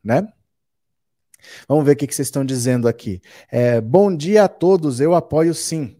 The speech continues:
Tá certo, Biraci? Pera lá. O que que vocês estão falando aqui? Bom dia, fala pro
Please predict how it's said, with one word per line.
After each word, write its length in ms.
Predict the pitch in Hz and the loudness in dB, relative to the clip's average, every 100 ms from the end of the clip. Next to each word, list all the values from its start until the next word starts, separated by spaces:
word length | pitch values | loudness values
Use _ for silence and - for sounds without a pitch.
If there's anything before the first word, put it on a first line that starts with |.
| _ - | _ -12
Tá 100 | 123 | -10
certo, 500 | - 90 131 160 151 | -10 -6 -6 -6 -8
Biraci? 640 | 123 101 - - 76 80 _ _ _ - | -8 -8 -10 -14 -16 -20 _ _ _ -10
Pera 240 | 101 139 | -6 -4
lá. 280 | 127 98 - _ _ _ _ _ _ | -2 -4 -10 _ _ _ _ _ _
O 40 | - | -16
que 100 | 127 | -12
que 80 | |
vocês 140 | - 123 | -10 -8
estão 120 | 127 | -8
falando 440 | 120 127 120 117 | -4 -2 -2 -4
aqui? 340 | 113 - 101 - _ _ | -6 -8 -14 -14 _ _
Bom 560 | - 107 160 185 175 139 | -18 -4 0 0 -2 -6
dia, 520 | 120 139 190 160 117 | -8 -2 2 4 4
fala 880 | 98 - - - - 160 196 196 202 | 0 -12 -18 -12 -2 2 4 4 2
pro 500 | 202 - 160 175 185 | -2 -4 -2 -2 -4